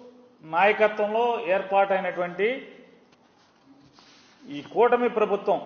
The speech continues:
శాంతి భద్రతలను కాపాడేటువంటి పోలీసు విధి నిర్వహణలకి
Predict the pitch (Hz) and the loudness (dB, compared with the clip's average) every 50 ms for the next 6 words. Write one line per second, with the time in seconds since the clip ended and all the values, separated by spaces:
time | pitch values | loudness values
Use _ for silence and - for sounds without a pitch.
0 | - - - - - - - _ _ _ _ _ _ _ _ _ _ _ _ _ | -10 -18 -20 -20 -20 -20 -20 _ _ _ _ _ _ _ _ _ _ _ _ _
1 | _ _ _ _ _ _ _ _ - - - - 175 196 233 220 202 247 208 220 | _ _ _ _ _ _ _ _ -20 -12 -4 0 2 2 2 2 0 2 4 4
2 | 214 214 220 214 190 196 202 202 190 180 - 175 175 180 175 180 185 185 180 175 | 6 6 4 2 2 0 -4 -4 -4 0 4 4 4 6 6 4 2 2 2 0
3 | 170 175 165 160 156 160 160 156 151 143 143 - - - - _ _ _ _ _ | 0 -2 -4 -4 -6 -8 -6 -6 -6 -8 -10 -14 -20 -20 -20 _ _ _ _ _
4 | _ _ - _ _ _ _ _ _ - 175 214 233 254 254 226 - 240 214 175 | _ _ -20 _ _ _ _ _ _ 0 2 2 2 2 -2 -4 -6 -8 -10 -8
5 | 175 180 202 226 220 220 208 208 214 - 196 196 185 180 175 175 - 190 185 | -8 -6 -6 -2 -2 0 4 4 4 4 4 2 0 0 -2 -4 -4 -4 -4